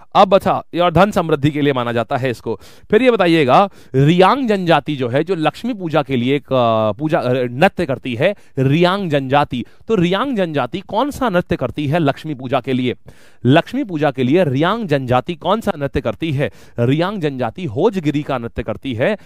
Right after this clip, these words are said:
इस, इसके लिए, वो होजगिरी का नृत्य करती है,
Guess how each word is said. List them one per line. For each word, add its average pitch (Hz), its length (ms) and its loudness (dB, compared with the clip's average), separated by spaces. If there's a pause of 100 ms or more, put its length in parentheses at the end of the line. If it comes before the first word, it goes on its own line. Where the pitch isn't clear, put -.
(140)
इस, 131 200 -4
इसके 127 360 -6
लिए, 95 240 -6 (240)
वो 160 120 -4
होजगिरी 156 520 0
का 143 120 -2
नृत्य 131 240 -6
करती 113 320 -6
है, 202 260 0